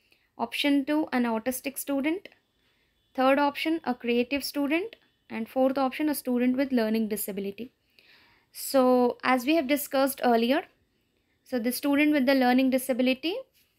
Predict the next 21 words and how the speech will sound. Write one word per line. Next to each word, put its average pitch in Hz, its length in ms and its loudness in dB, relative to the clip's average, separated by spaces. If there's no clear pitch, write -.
have 254 320 4
anxiety 247 520 0
around 254 400 2
reading, 247 520 2
recognizing 233 720 0
words, 247 400 0
poor 220 280 -4
vocabulary 240 640 0
skills. 226 500 -4
So, 226 420 -2
the 262 200 0
answer 247 400 4
would 233 200 2
be 349 240 0
option 302 420 -6
four, 202 420 -2
a 233 80 -6
student 247 460 0
with 349 200 -4
learning 220 400 0
disability. 202 720 -6